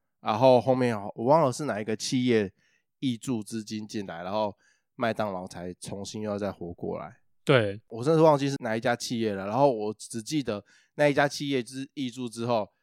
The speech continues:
Speaker 1: 它又在更多地方再展店。
Speaker 2: 展店。
Speaker 1: 对。
Speaker 2: 原本里面麦当劳品项好像就也有些改革掉。
Speaker 1: 对，有些好吃的东西都没了。
Speaker 2: 就被停掉。
Speaker 1: 那个奶昔啊。
Speaker 2: 哦，对。
Speaker 1: 我以前超爱喝奶昔的。
Speaker 2: 嗯。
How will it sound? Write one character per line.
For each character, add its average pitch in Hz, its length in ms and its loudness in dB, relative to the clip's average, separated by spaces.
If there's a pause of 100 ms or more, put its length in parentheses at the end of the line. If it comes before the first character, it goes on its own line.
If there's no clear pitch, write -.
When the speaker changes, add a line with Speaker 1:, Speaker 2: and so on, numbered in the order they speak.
(120)
Speaker 1:
它 131 160 0
又 139 120 2
在 131 200 2
更 117 220 -4
多 113 140 -4
地 113 160 -4
方 104 260 -8
再 107 160 -4 (320)
展 - 240 -14 (100)
店。 - 120 -10
Speaker 2:
展 120 240 4
店。 123 320 2 (120)
Speaker 1:
对。 92 320 -4 (240)
Speaker 2:
原 160 160 2
本 180 160 2
里 120 120 -6
面 156 160 -2
麦 160 120 4
当 139 140 2
劳 127 80 0
品 101 180 -12
项 113 220 -2
好 104 100 -4
像 120 200 -2
就 127 280 -2 (120)
也 110 140 -4
有 107 180 -2
些 120 200 -4
改 87 300 -4
革 90 260 -12
掉。 92 300 -6 (340)
Speaker 1:
对， 123 200 8
有 107 100 0
些 147 140 0
好 113 160 2
吃 - 100 -4
的 117 80 4
东 107 140 2
西 107 100 -2
都 101 140 2
没 90 200 -6
了。 - 180 -10
Speaker 2:
就 180 120 4
被 170 100 6
停 110 200 -4 (100)
掉。 104 320 0 (280)
Speaker 1:
那 175 100 0
个 156 160 6
奶 107 200 2
昔 104 340 -4
啊。 110 300 2 (420)
Speaker 2:
哦， 117 360 6
对。 117 460 8
Speaker 1:
我 156 200 12
以 156 40 8
前 143 160 4
超 151 320 10
爱 143 240 10
喝 135 180 6
奶 101 260 2
昔 95 300 -10
的。 92 240 -6
Speaker 2:
嗯。 117 340 6